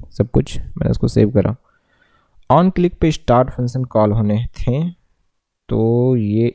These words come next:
इंडेक्स डॉट जे एस में आया, स्टार्ट फंक्शन कॉल हुआ, तो मैं एक काम करता हूँ यहाँ पे चेक कर लेता हूँ console dot log, प्रॉब्लम चलना चाहिए ना पता, इसलिए मैंने बोला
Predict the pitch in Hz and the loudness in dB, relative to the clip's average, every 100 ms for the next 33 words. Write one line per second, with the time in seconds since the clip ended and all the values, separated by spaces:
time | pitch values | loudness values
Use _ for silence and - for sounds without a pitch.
0 | 117 107 107 113 110 104 _ - 101 104 | -2 0 0 0 -2 -2 _ -14 -2 0
1 | 107 - 123 120 135 147 - _ _ - | 2 0 0 2 0 -4 -10 _ _ -20
2 | - _ _ _ _ _ _ - - 107 | -20 _ _ _ _ _ _ -16 -2 2
3 | 110 - 117 110 120 117 113 - _ _ | 2 2 2 2 2 2 0 -6 _ _
4 | _ 107 110 120 123 123 135 - 120 104 | _ 2 2 2 2 0 -2 -4 -4 -4
5 | 101 110 107 107 123 117 - 117 - 92 | -4 -6 -8 -12 -12 -10 -8 -8 -4 -4
6 | - 95 - - 104 101 - 117 156 - | -2 -4 -2 4 6 4 4 2 0 -12
7 | - _ _ _ - 98 104 113 107 110 | -20 _ _ _ 0 2 4 2 4 4
8 | 110 151 113 117 - - 104 101 95 - | 4 4 0 0 -4 -2 2 4 4 2